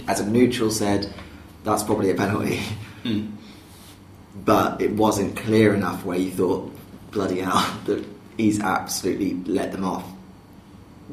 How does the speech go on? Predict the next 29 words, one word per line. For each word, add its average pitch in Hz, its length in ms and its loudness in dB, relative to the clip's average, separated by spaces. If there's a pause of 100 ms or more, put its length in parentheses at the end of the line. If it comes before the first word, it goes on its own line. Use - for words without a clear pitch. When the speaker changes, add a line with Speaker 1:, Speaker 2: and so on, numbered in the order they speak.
(120)
Speaker 1:
with 101 180 4
something 92 300 -2
which 92 200 -4
is 92 100 -8
just 85 240 -6 (2500)
plain 95 280 -2
as 92 160 -6 (540)
Speaker 2:
So - 160 -2
your 131 260 4
verdict 123 340 2
is 107 120 -2
no? 110 360 0 (340)
Speaker 1:
No, 180 160 10
my, 151 220 10
my 175 240 10
Speaker 2:
No, - 60 8
Speaker 1:
verdict 135 400 12
Speaker 2:
no, 127 60 4
Speaker 1:
as 120 80 6
a 131 80 8
neutral 143 360 10
Speaker 2:
uh, 110 40 10
Speaker 1:
would 113 160 6
be 110 200 8
it's 110 220 4
a 107 60 2
penalty, 123 440 4
but 95 200 2
it, - 140 -6